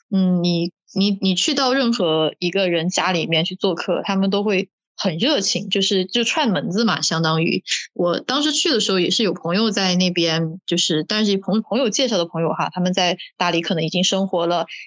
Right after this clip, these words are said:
一两年、两三年，然后他们就会有当地的一些朋友圈吧，就推荐我说：“哎，你可以先去这里。”然后我就会有当地朋友来接待我，跟我讲大理这边的一些，呃，生活趣味。而且很巧的是，我第一站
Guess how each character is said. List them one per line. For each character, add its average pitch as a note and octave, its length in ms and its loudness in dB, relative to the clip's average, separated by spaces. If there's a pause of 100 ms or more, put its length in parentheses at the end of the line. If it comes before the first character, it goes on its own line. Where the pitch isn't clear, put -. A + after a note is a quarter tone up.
一 G3+ 100 0
两 F3+ 180 0
年、 F3 200 2
两 E3+ 160 0
三 G#3 180 0
年， G3 400 2 (340)
然 F3+ 120 0
后 G3 60 2
他 G3 140 0
们 G#3 140 2
就 G#3 160 0
会 G#3 120 0
有 E3+ 120 0
当 G3+ 200 0
地 A3 100 2
的 F3+ 100 2
一 F3 100 2
些 F3 240 0
朋 F3+ 240 -2
友 F3 80 2
圈 G3 300 0
吧， G3 160 0
就 - 120 -6
推 F#3+ 160 0
荐 F3+ 200 0
我 D3 80 -6
说 F3 160 -2
：“哎， A3+ 80 2
你 G#3 120 2
可 G3 100 -2
以 F#3+ 40 2
先 G3 160 0
去 G3+ 80 2
这 G#3+ 160 0
里。” D3+ 180 -2 (380)
然 F#3 100 0
后 F3+ 60 2
我 E3+ 80 0
就 F#3 220 2
会 F#3+ 340 0
有 E3+ 140 0
当 G#3 200 0
地 G#3 120 2
朋 E3+ 200 -2
友 E3+ 160 2
来 D#3 220 0
接 F3+ 180 2
待 F3 200 2
我， - 200 -4
跟 F3+ 140 -2
我 F3+ 100 2
讲 F3 220 -2
大 E3+ 160 0
理 D#3+ 160 2
这 - 140 0
边 E3+ 180 0
的 E3+ 80 0
一 F3 100 2
些， F3+ 380 0 (140)
呃， G3 240 0
生 A3 200 0
活 A3 120 0
趣 G#3+ 180 0
味。 F#3+ 80 2
而 G3 140 0
且 C#4+ 80 2
很 C#4+ 180 0
巧 A3+ 180 0
的 F#3 120 0
是， - 120 0
我 F3+ 120 0
第 A#3+ 180 0
一 G#3+ 60 -2
站 G3+ 240 0